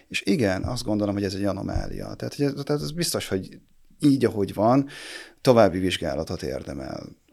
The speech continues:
annélkül, hogy ez, ezt én, mint, hogy mondjam, mint hatósági elnök erre bármit érdemben tudnék ennél jobban reagálni,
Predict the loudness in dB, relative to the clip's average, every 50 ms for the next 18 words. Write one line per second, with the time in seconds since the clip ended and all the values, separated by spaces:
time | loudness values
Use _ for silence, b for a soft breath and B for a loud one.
0 | _ 0 4 6 6 6 6 4 2 2 2 2 2 2 2 0 -2 -2 -2 0
1 | 0 0 2 2 2 2 2 -2 -6 -10 -12 -2 2 4 4 4 2 -2 -8 -6
2 | -6 -4 -4 -4 -4 -2 -2 -2 -2 -2 -2 -4 -4 -4 -4 -4 -4 -2 2 4
3 | 4 4 4 4 2 2 0 0 2 2 2 2 2 0 -2 -6 -8 -8 -2 2
4 | 2 2 2 2 0 0 0 -2 -2 -2 -2 -2 0 0 0 0 2 2 2 2
5 | 2 4 4 4 2 2 0 -2 0 0 0 0 0 -2 -2 -2 -2 -2 0 2
6 | 2 2 2